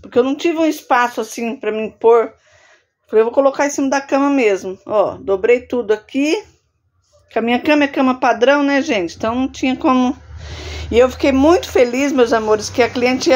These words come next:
escolheu esse tapete, tapete não, esse trilho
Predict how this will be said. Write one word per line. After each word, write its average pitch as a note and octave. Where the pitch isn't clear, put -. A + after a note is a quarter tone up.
escolheu B3
esse A#3
tapete, A3+
tapete B3
não, A3
esse A3
trilho B3